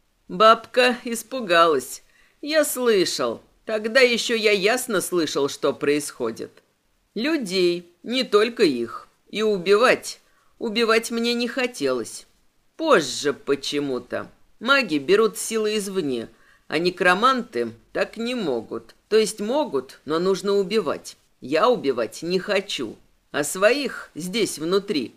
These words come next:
Он положил ладонь на впалый живот. Почти не осталось. Наверное, скоро и сдохну. Йонас упал на козетку и потянулся за покрывалом. Вытащил из складок нож.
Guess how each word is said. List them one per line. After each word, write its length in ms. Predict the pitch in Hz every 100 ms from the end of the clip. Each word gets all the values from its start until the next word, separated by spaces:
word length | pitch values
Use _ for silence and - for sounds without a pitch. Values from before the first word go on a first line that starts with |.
| _ -
Он 220 | 339 349
положил 500 | 339 247 220 202 214
ладонь 520 | 196 208 208 320 311
на 120 | 247
впалый 460 | 220 - 233 220 220
живот. 540 | 208 233 151 107 - _ _ _ -
Почти 500 | 175 - - - 294
не 140 | 285
осталось. 880 | 185 143 - 123 117 113 110 - - _ _ -
Наверное, 500 | 196 247 311 277 214
скоро 360 | 180 - 240 175
и 60 | 147
сдохну. 640 | 117 131 120 - 113 - _ _ _ _ _ -
Йонас 440 | 277 359 339 302
упал 360 | 240 240 214 190
на 160 | 190
козетку 720 | 190 185 190 302 - - 302 294
и 80 | 285
потянулся 720 | 254 247 240 208 233 240 233
за 120 | 196
покрывалом. 840 | 220 220 - 185 127 113 107 107 110 _ _ _
Вытащил 640 | 254 330 339 302 - 254
из 120 | 240 -
складок 640 | - 208 202 185 214 -
нож. 500 | 165 104 - -